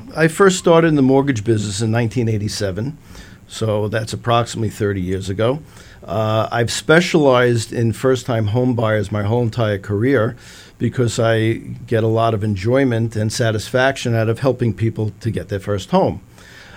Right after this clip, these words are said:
Uh, the thirty years of experience that I've had, uh, has been a very, very big edge for me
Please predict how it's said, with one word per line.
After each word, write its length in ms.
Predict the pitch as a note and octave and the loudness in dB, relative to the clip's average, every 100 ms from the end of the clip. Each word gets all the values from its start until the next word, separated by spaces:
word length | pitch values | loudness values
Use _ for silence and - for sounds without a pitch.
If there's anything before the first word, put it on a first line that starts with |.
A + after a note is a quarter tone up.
| - | -16
Uh, 400 | - A2+ A#2 A2+ | -2 0 2 2
the 140 | - B2 | 0 -4
thirty 360 | - F3 F#3+ | 4 6 6
years 320 | E3+ D#3+ D#3 | 6 6 6
of 100 | C#3+ | 2
experience 580 | A#2+ - - D#3 D3 C3+ | -2 -4 -2 0 2 2
that 140 | C3 B2 | 2 2
I've 180 | A2+ | 0
had, 580 | - F3+ G3 A#2+ A2+ G#2+ - - - - - - - | 2 2 4 4 2 -2 -12 -20 -20 -20 -20 -18 -6
uh, 520 | A2 A#2 A#2 A2+ - - | 0 4 4 2 0 -4
has 220 | A#2+ B2+ | 0 0
been 180 | G#2 C#3+ | 2 2
a 40 | B2+ | 2
very, 280 | C#3 D3 | 2 2
very 220 | C#3 C3 B2 | 4 4 4
big 340 | B2 G#2+ - - - - - | 2 0 -8 -20 -20 -20 -6
edge 320 | D3 C#3+ A#2 | 0 0 0
for 180 | - A#2+ | -6 -4
me 380 | G#2+ G2 F#2+ | -2 -2 -4